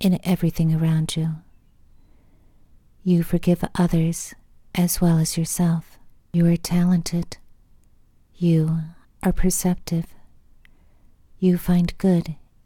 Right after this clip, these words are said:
in everything around you. You forgive others as well as yourself. You are talented.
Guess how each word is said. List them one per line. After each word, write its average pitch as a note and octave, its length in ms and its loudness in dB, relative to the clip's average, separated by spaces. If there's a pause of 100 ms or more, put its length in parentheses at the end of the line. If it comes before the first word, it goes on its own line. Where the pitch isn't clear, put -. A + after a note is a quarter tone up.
(160)
in F#3 220 0
everything E3 520 0
around D#3+ 420 0
you. D#3+ 200 -4 (1700)
You F3 200 2
forgive - 400 0 (100)
others E3 600 -2 (400)
as F3 260 0
well E3+ 180 4
as D#3+ 200 -2
yourself. E3 600 -2 (360)
You E3+ 120 2
are E3+ 120 4
talented. F3 800 -2